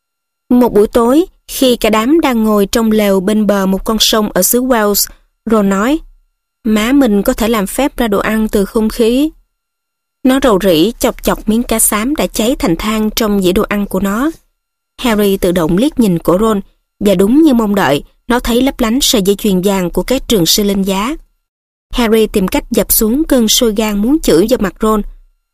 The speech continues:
Nó biết thái độ của Ron sẽ tiến bộ hơn một tí khi nào được cởi cái mặt dây chuyền kia ra. "Má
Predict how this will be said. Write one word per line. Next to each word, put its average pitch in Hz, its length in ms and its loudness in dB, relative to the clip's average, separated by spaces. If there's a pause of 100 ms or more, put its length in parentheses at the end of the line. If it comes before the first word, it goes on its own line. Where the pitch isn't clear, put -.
(120)
Nó 247 120 2
biết 269 300 0
thái 277 160 -2
độ 247 120 2
của 196 180 -2
Ron 220 220 0
sẽ - 180 -2
tiến 240 200 0
bộ 240 120 2
hơn 208 240 -2
một 170 180 -4
tí 233 260 0 (260)
khi 294 200 0
nào 220 300 0
được 185 320 -2
cởi 156 220 2
cái 302 160 -2
mặt 269 200 -2
dây 208 140 0
chuyền 175 220 0
kia 202 180 -4
ra. 208 260 -2 (1400)
"Má 247 240 2